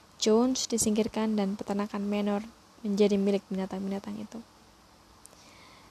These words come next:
Selama beberapa menit pertama, binatang-binatang itu hampir tak percaya pada nasib mereka yang semujur itu. Tindakan pertama adalah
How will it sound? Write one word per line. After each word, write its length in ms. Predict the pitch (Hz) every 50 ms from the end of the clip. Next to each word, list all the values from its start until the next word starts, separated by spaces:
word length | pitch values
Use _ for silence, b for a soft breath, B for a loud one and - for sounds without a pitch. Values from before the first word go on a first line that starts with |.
| B -
Selama 400 | - - 247 240 240 254 285 302
beberapa 400 | 285 254 240 240 226 - 226 220
menit 240 | 220 220 226 240 240
pertama, 640 | - 233 - 254 262 247 220 208 202 208 214 220
binatang-binatang 800 | 220 226 220 220 220 220 - 226 214 214 208 220 220 - 226 226
itu 160 | 220 214 - 240
hampir 320 | 233 226 233 226 233 233
tak 80 | - -
percaya 480 | - - - - 262 262 262 262 254
pada 240 | - - 214 220 208
nasib 240 | 208 208 - 220 208
mereka 320 | 208 202 202 - - 233
yang 80 | 220 220
semujur 400 | - - 214 202 202 208 196 -
itu. 240 | 208 - - - - - - - - - - B B B B B B B B
Tindakan 320 | - 226 208 208 196 202
pertama 400 | 196 202 202 - 202 214 254 -
adalah 400 | - 208 196 202 202 226 254 269